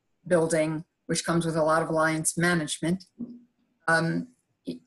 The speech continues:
it leads to strange bedfellows. So we see Iran and Russia and China, and perhaps even at times North Korea, doing things together.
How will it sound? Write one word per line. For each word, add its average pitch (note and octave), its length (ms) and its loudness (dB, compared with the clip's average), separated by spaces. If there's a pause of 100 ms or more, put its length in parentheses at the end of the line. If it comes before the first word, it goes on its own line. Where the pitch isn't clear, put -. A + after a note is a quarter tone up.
it G#3 180 -2
leads A3 560 2
to F#3+ 760 2 (260)
strange A#3 920 0 (180)
bedfellows. - 920 0 (360)
So F3+ 460 4
we G#3 260 2
see A#3+ 680 4
Iran E3+ 840 2
and E3 240 0
Russia E3 440 2
and D#3+ 160 -2
China, D#3+ 640 0 (540)
and E3 180 0
perhaps E3+ 400 2 (120)
even E3 280 2
at D#3+ 120 0
times D#3+ 300 0
North E3 240 -2
Korea, G3 300 2
doing F3+ 380 2
things F3 420 2
together. E3+ 680 0